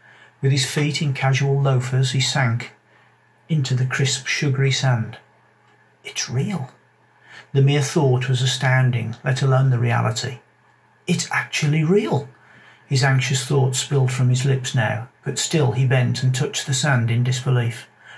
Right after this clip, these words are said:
running his fingers through it like an excited child,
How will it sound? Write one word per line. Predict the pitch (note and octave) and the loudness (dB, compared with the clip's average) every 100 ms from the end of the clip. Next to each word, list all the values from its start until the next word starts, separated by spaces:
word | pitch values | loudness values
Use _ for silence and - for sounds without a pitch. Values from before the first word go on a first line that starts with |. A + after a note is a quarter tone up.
| - | -2
running | D3 C#3 C3+ | 2 4 2
his | C3 | 2
fingers | D#3 C#3+ B2 - | 0 0 0 0
through | C#3 C3+ | 0 0
it | A#2 - D3 | 0 -4 -2
like | C3 C3+ | 0 0
an | |
excited | C3+ - C#3+ B2+ B2+ C3 | 0 0 0 0 -2 -2
child, | C#3+ C3 A#2 A#2 | 0 2 0 -2